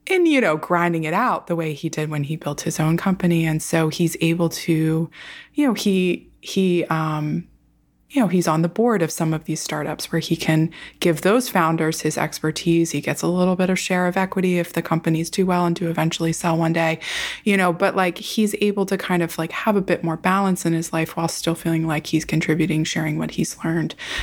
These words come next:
and helping to build something just without that pressure on his shoulder. So I think I always thought that that was just such an interesting approach of, like, kind of a next phase of your career, what you could do. Um, and I just think, yeah, I, th-, I think it's interesting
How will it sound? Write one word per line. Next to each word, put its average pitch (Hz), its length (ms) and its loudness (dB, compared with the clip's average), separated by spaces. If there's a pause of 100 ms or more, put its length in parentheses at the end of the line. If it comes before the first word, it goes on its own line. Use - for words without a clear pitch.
(120)
and 240 140 4
helping 185 340 2
to - 160 -4
build 160 240 0
something 147 320 -2
just - 220 -2
without 165 260 0
that - 220 -4 (140)
pressure - 280 0
on 156 80 0
his 151 80 -2
shoulder. - 320 0
So - 140 -2
I 180 80 2
think 185 240 2
I 165 100 2
always 180 180 0
thought 156 180 -2
that - 120 -10
that 175 160 0
was 165 140 -4
just - 160 -8
such - 180 -4
an 165 80 0
interesting 165 460 0
approach 165 420 -2
of, 160 160 -4
like, 151 240 -2 (380)
kind 175 140 2
of 160 60 2
a 156 60 4
next 160 360 0
phase 165 280 0
of 160 120 -2
your 156 100 -2
career, 165 400 0
what 170 200 -2
you 156 80 -2
could - 220 -6
do. 156 460 2 (600)
Um, 151 360 2
and 156 140 0
I 160 120 0
just - 280 -6
think, 156 340 -4
yeah, 208 340 2
I, 175 40 -2
th-, 185 220 -2
I 202 100 2
think 247 140 2
it's 214 140 0
interesting 170 600 0